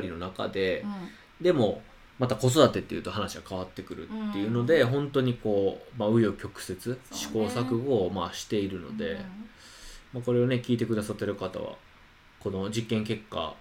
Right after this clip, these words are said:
Speaker 1: をね、報告してるので、
Speaker 2: うん。
Speaker 1: 結構、まあ、面白いんじゃないかなとか、
Speaker 2: うんうん。
Speaker 1: まあ、皆さんもね、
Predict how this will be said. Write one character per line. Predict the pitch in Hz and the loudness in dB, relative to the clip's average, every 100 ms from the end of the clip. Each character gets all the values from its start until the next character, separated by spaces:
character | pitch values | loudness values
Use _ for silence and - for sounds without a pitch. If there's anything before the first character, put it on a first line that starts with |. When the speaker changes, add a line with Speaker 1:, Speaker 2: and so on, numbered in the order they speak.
| - | -12
Speaker 1:
を | 92 90 | -10 -2
ね、 | 117 | -2
報 | - 110 | -2 -4
告 | 104 95 - | -6 -8 -6
し | |
て | 98 | -2
る | 92 | -2
の | 76 80 | -4 -8
で、 | 85 - | -10 -10
Speaker 2:
う | - | -10
ん。 | 220 | -8
Speaker 1:
結 | - 127 | -6 0
構、 | |
ま | 110 104 | 4 4
あ、 | |
面 | 113 127 | 6 4
白 | 127 | 4
い | |
ん | |
じ | 98 | 2
ゃ | |
な | 85 85 | -2 -6
い | |
か | 98 | -10
な | 92 87 | -8 -8
と | - | -10
か、 | 85 - | -10 -8
Speaker 2:
う | |
ん | - 175 - | -8 -10 -8
う | |
ん。 | 104 | -6
Speaker 1:
ま | |
あ、 | |
皆 | 107 113 | -2 -2
さ | 110 | -4
ん | 80 | -6
も | 62 | -8
ね、 | 82 | -12